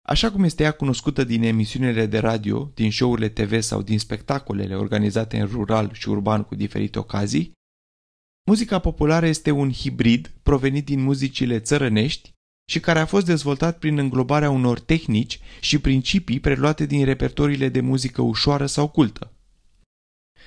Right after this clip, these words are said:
Acest tip de muzică apare în perioada interbelică, dar este reglementat și perfecționat de către regimul comunist, devenind unul dintre genurile predilecte ale noii clase muncitoare rurale sau urbane.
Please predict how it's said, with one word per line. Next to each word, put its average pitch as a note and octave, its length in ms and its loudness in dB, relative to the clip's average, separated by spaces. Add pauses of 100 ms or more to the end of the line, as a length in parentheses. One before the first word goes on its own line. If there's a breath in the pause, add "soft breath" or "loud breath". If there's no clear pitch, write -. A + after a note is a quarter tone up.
(180 soft breath)
Acest E3+ 400 0
tip C3+ 180 -4
de A2+ 80 0
muzică D3 400 0
apare D#3+ 300 2
în D3 60 0
perioada C3+ 360 -2
interbelică, B2 800 -2 (320)
dar B2 160 2
este C3 200 0
reglementat B2 640 2
și - 160 -6
perfecționat A#2 760 -2
de C#3 100 -2
către C3+ 300 -2
regimul C3+ 440 0
comunist, C3 520 2
devenind B2 440 4
unul C3+ 220 2
dintre A#2+ 340 0
genurile B2 640 2 (260)
predilecte A#2+ 800 2
ale G#2+ 220 2
noii A#2 260 4
clase A2+ 340 -2
muncitoare A2 760 0
rurale G#2+ 460 0
sau G#2 220 -2
urbane. A#2+ 480 -2